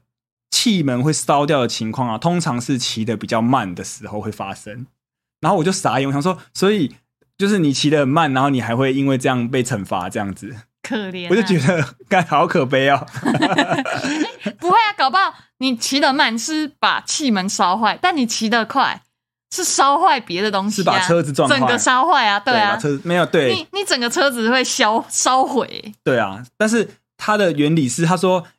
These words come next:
Speaker 1: 因为比较省油的车呢，是有时候它排气管排放的时候会积一些碳在那个你的气门那边。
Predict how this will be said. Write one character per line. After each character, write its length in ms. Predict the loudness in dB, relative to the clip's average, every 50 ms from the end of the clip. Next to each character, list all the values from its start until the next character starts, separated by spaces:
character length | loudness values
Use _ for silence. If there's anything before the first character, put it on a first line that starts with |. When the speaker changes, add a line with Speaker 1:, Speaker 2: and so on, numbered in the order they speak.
| _
Speaker 1:
因 100 | -2 0
为 80 | 0 0
比 80 | 2 2
较 160 | 2 2 2
省 320 | 0 0 0 0 0 0
油 180 | -2 -2 -2 -2
的 80 | -4 -4
车 320 | -4 -4 -2 0 0 0
呢， 240 | -2 -4 -6 -10 -12 -16 _ _ _ -10
是 260 | -4 -2 -2 -2 -4 -8 _ _
有 120 | -6 -6 -4
时 100 | 0 0
候 80 | 0
它 240 | 0 0 -2 -2 -6 -12 -14 -12
排 180 | -6 -4 -2 -2
气 160 | -2 -2 -2
管 180 | -2 -2 -2
排 180 | -4 -4 -4 -2
放 160 | -2 -2 -2
的 60 | -2
时 120 | -2 -4 -4
候 100 | -2 -2
会 120 | -2 -2
积 540 | -4 -4 -8 -10 -8 -6 -4 -4 -4 -6 -8 -10 _
一 80 | -10 -6
些 180 | -6 -6 -6
碳 340 | -6 -6 -4 -4 -2 -2 -2
在 180 | -2 -2 -2 -2
那 100 | -2 -4
个 300 | -6 -8 -10 -10 -12 -16 _ _ _ _ _
你 80 | -10 -8
的 120 | -8 -8
气 280 | -6 -4 -2 0 0 -2
门 160 | -2 -4 -6
那 80 | -8 -8
边。 260 | -8 -8 -10 -10 -12